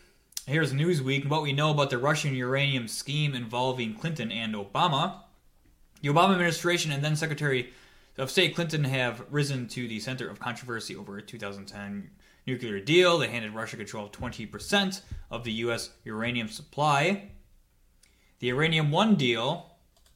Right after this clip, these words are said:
has been referred to as a Russian nuclear bribery scheme, and some similar names since the government documents surfaced last week showing the F B I has a s-, uh,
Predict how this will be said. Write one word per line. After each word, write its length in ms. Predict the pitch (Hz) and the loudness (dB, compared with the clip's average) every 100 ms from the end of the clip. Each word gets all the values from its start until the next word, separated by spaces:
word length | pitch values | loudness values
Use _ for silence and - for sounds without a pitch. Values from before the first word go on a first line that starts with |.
| _ _ _ _ _ _ _ _ _ _ _ - | _ _ _ _ _ _ _ _ _ _ _ -6
has 120 | 127 | 0
been 140 | 143 | 2
referred 360 | 143 139 165 156 | 2 2 2 2
to 140 | 160 | 0
as 300 | 143 151 151 | 0 2 2
a 320 | 143 143 127 - - - 147 | 2 0 -2 -8 -20 -16 0
Russian 460 | 156 - 170 139 139 | 2 4 2 0 -2
nuclear 320 | - 151 135 | -2 0 0
bribery 640 | 127 123 165 160 127 113 | 2 4 4 4 2 0
scheme, 580 | 107 - 113 113 139 160 - - - - - - - | -4 -6 -4 -4 -4 -6 -12 -20 -20 -20 -20 -20 -6
and 160 | 131 127 | -2 2
some 360 | 156 151 151 | 2 2 0
similar 460 | 135 208 202 165 139 | 0 2 6 6 6
names 380 | 139 143 143 - | 6 4 4 2
since 280 | 147 139 | 0 0
the 120 | - 131 | -2 0
government 420 | 127 131 123 117 | 0 0 -2 0
documents 480 | 123 127 131 117 107 | 0 0 -2 -4 -4
surfaced 640 | - 131 127 120 - - | -2 -2 -2 -6 -8 -10
last 320 | 117 117 110 | -4 -4 -4
week 200 | 123 117 | -6 -8
showing 420 | - - 113 113 113 | -8 -8 -6 -6 -4
the 240 | 110 110 - _ _ _ _ _ - | -6 -6 -12 _ _ _ _ _ -8
F 180 | 131 - | -8 -4
B 180 | 117 | -2
I 220 | 110 113 107 | -2 -2 -4
has 260 | 113 107 | -6 -8
a 40 | 104 | -8
s-, 420 | - - - - | -12 -12 -14 -12
uh, 320 | 123 104 104 | -8 -6 -6